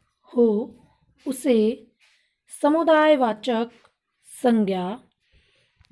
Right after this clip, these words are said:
कहते हैं। जैसे सभा, भीड़, कमेटी, परिवार, दल आदि। नंबर ख,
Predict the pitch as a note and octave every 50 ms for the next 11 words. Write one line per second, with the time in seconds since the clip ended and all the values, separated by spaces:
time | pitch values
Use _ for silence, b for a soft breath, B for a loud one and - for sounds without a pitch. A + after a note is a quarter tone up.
0 | _ - D4 B3+ - - - D4+ D4 C4+ A3+ A#3 G#3+ E3 - - _ _ _ _
1 | _ _ _ _ _ _ _ _ _ _ _ G#3+ F3+ E3 - A#3+ G#3+ G#3 G#3 -
2 | - A#3+ A#3 A#3+ D4 F4+ - - _ _ _ _ _ _ _ _ _ _ _ _
3 | _ _ _ _ - - - C4 B3 G#3+ G3+ A#3+ C4 B3+ B3+ B3+ B3 B3+ C4+ -
4 | _ _ _ _ B3 G#3 G3 A#3 C4 B3+ B3+ B3 B3 B3 B3 G#3+ - - _ _
5 | _ _ _ _ _ _ _ A#3 A3+ A#3 A#3+ A#3 A#3+ A#3+ - B3 A#3+ A#3+ A#3+ B3
6 | B3 - - _ _ _ _ _ - _ _ _ _ _ _ _ _ _ - C#4+
7 | C#4+ D4 C#4+ C#4 A#3+ A#3 A3 A3 G#3+ G#3 A3+ C4+ C#4+ - - - - - - _
8 | _ G#3+ F#3 F#3 C4 B3+ B3+ B3 A#3+ A#3 B3+ E4 - - _ _ _ _ _ _
9 | _ _ D4+ C4+ A#3+ G3 D#3 E3 D3+ C#3+ - _ _ _ _ _ _ _ _ _
10 | _ _ _ _ - D4+ F4 F4+ F4+ F4+ F4+ F4+ - - -